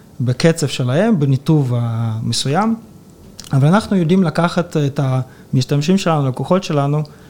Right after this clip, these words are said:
לאותם כבישים מהירים, דרך מחלפים שגם אנחנו בנינו,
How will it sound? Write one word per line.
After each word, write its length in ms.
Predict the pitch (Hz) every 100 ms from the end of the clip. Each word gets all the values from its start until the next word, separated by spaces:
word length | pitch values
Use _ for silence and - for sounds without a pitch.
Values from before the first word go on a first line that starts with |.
| - -
לאותם 540 | 131 131 131 131 175 190
כבישים 380 | 147 143 - 165
מהירים, 500 | 151 131 135 220 240 - - -
דרך 540 | 127 165 196 190 - - 147
מחלפים 640 | 147 - 143 - 190 175
שגם 360 | - 135 127
אנחנו 340 | 123 160 - 202
בנינו, 360 | 226 247 269